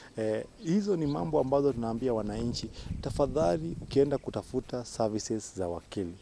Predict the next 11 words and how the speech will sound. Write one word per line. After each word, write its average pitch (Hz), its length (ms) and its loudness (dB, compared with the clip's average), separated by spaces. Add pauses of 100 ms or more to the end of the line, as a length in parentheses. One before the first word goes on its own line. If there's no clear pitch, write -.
(120)
thibitisha 127 580 0
kuwa 123 220 4
ule 113 220 4
mtu 104 240 -2
anakuhudumia, 90 840 -2 (320)
yeye 110 240 4
ni 92 80 -4
wakili. 90 340 -4
Sababu 196 360 0
ukienda 185 320 4
mahakama, 117 600 -4